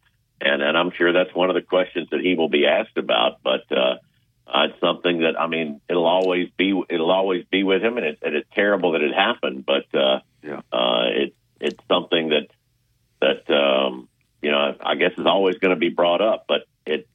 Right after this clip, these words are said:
Speaker 1: there haven't been any indications of, of any kind of problem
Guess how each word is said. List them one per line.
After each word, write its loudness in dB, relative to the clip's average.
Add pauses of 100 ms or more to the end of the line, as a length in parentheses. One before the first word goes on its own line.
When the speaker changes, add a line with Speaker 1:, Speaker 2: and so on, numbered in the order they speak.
(140)
Speaker 1:
there 0
haven't 0
been 0 (500)
any 2
indications 0
of, 0
of 0
any 0
kind 0
of -6
problem -2